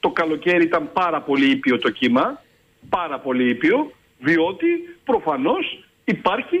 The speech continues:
και εποχικότητα. Και προσέξτε, πέρσι όπου δεν είχαμε την ίδια, α, φυσική ανοσία, δηλαδή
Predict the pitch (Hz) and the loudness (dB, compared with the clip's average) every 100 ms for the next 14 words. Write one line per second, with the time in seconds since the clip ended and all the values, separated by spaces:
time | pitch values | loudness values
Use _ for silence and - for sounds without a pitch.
0 | 349 233 294 381 269 339 254 - 220 - | 0 0 0 0 -2 -2 -2 0 -2 -2
1 | - - 160 254 - - _ _ _ _ | -6 -2 0 0 -2 -6 _ _ _ _
2 | _ _ - 196 190 160 175 160 151 135 | _ _ -4 -4 -4 -2 0 0 2 2
3 | 120 - - _ - 117 208 262 262 190 | 2 -4 -20 _ -6 0 0 -2 -2 0
4 | 175 165 151 151 156 139 131 127 - 165 | 0 0 2 4 4 2 0 -2 -4 -6
5 | - - - 175 165 - 277 - 190 147 | -6 -14 -8 -4 -2 0 -2 0 0 2
6 | 110 - 151 139 135 120 139 135 127 127 | 0 -6 -4 -2 0 0 2 2 2 0
7 | 123 139 120 | 2 0 0